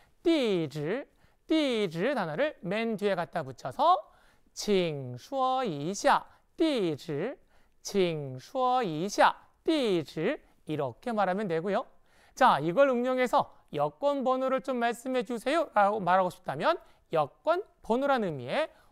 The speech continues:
후자오하오마, 후자오하오마 이 단어를 딱 뒤에 갖다 붙여서 어떻게? 칭 슈어 이샤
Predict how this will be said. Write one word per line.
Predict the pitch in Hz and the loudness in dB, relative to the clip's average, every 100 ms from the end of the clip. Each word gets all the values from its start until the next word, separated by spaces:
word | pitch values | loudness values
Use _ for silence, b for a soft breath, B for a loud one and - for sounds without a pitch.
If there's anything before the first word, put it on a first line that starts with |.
| _ | _
후자오하오마, | - 320 302 226 165 143 269 214 151 170 262 208 156 135 123 117 170 285 b b b _ | -6 -2 0 0 -2 0 2 2 0 -2 0 0 -2 -6 -8 -8 -8 -10 b b b _
후자오하오마 | 339 311 220 170 262 220 165 - 240 165 135 127 123 220 - b 185 | -2 0 0 0 2 2 0 -2 0 0 -4 -6 -2 -2 -2 b -4
이 | 202 | 0
단어를 | 196 180 165 - | 0 0 -4 2
딱 | 339 349 - | 2 2 -4
뒤에 | 240 208 | 0 2
갖다 | 180 - | 2 -2
붙여서 | 139 - 151 - 127 - - | -6 -8 -10 -8 -12 -8 -10
어떻게? | - 240 311 349 - b b b b _ | -4 -2 0 -2 -4 b b b b _
칭 | - 208 185 151 135 127 | 0 4 4 0 -8 -12
슈어 | - 269 262 254 254 | -10 -2 0 0 0
이샤 | 143 139 185 277 185 | -4 -6 0 2 2